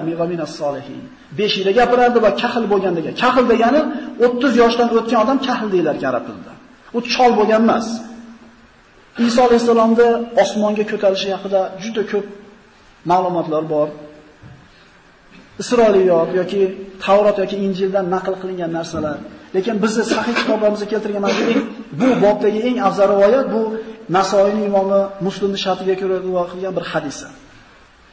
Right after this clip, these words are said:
Mana shu bobdagi eng afzal hadis mana shu. Abdulloh ibn Abbosdan rivoyat qilinadi, Rasululloh sollallohu alayhi vasallam aytadi,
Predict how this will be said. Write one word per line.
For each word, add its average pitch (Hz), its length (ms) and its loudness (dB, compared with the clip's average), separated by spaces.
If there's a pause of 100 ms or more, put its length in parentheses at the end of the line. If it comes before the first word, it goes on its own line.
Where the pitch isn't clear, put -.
(220)
Mana 196 220 2
shu 220 120 0
bobdagi 202 320 0
eng 226 160 -2
afzal 185 240 0
hadis 180 260 -6
mana 151 200 -4
shu. - 140 -12 (640)
Abdulloh 220 400 2
ibn 226 140 2
Abbosdan 220 500 2 (420)
rivoyat 185 320 2
qilinadi, 196 320 0
Rasululloh 190 340 -2
sollallohu 185 120 -4
alayhi 180 140 -6
vasallam 175 160 -4
aytadi, 170 320 -6